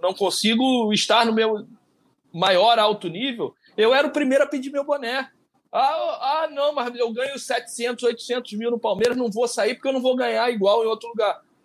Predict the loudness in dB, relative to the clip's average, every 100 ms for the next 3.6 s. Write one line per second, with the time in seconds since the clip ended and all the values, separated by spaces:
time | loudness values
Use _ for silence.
0 | _ -6 -2 0 0 -2 0 -2 -4 _
1 | _ _ _ _ -2 0 2 0 -2 0
2 | 0 0 0 -4 -4 0 2 4 2 2
3 | 2 2 0 0 -2